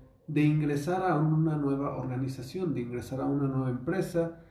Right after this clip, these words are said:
de incluso muchas veces incorporarnos a un departamento completamente diferente del cual nos hemos venido desempeñando durante los últimos días, meses o hasta años.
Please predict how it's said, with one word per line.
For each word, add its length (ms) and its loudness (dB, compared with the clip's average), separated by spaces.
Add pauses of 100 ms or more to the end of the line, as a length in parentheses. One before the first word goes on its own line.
(180)
de 420 0
incluso 580 2
muchas 540 -2
veces 580 0 (440)
incorporarnos 920 2
a 80 -2
un 140 2
departamento 840 -2
completamente 1040 -2
diferente 720 -2 (280)
del 240 2
cual 420 2
nos 220 0
hemos 340 0
venido 420 0
desempeñando 680 -2
durante 400 -4
los 220 -12
últimos 560 -2
días, 520 -2 (140)
meses 680 -2 (160)
o 400 0
hasta 420 -6
años. 420 -12